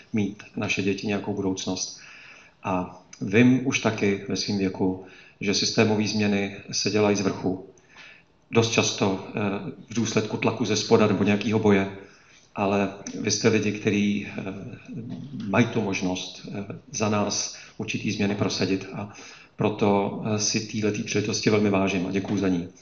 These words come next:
Nejenom, nejenom to, že jsem mohl teď vylízt z našeho covidového bytu <laughs> po roce a půl. Jak jsem říkal, těžo-, těžo bojím se,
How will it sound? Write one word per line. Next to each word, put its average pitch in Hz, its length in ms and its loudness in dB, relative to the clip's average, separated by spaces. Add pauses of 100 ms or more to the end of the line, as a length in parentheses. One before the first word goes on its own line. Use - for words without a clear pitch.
(600)
Nejenom, 101 480 4
nejenom 104 380 4
to, - 80 0
že 101 100 0
jsem 104 200 2
mohl 104 180 2 (140)
teď - 180 -2 (220)
vylízt 107 420 0
z 104 40 -2
našeho 110 320 0
covidového 104 420 4
bytu 101 340 2 (400)
<laughs> - 400 -6
po - 60 -4
roce 110 240 2
a 117 60 4
půl. 101 420 0 (800)
Jak 120 120 6
jsem 123 120 12
říkal, 135 200 10
těžo-, 127 360 6
těžo - 360 6
bojím 117 320 8
se, 117 380 2